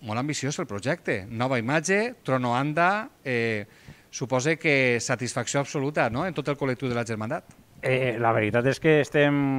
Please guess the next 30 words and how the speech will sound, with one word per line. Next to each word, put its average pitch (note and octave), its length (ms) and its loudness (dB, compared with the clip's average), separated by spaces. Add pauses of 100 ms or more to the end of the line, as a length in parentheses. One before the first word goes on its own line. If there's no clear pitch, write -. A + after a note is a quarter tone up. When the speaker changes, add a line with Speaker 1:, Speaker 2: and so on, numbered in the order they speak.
(600)
Speaker 2:
molt, C3 480 4
molt, C3+ 300 4
molt C3 320 2
grat-, B2 340 -2
gratificantment, C3+ 1040 4
eh, C3 260 6
contents C3 640 4
per, B2+ 380 4
eh, A2 680 0 (260)
la A2+ 100 -2
fe-, B2+ 300 -4
la A2+ 100 2
tasca B2 300 -2
que C#3 80 0
està C3+ 160 4
fent-se C3+ 340 0
tant B2+ 240 0
en A#2+ 80 -2
quant B2 220 0
al A2+ 260 -2
tema B2 220 0
de A#2 80 2
la A#2 80 0
imatge A#2 400 0 (100)
com A#2+ 240 0
al A2+ 300 -2
tema A2+ 260 -2
de, G#2+ 220 -2
de A2 160 -2
l'Anda. C3+ 400 0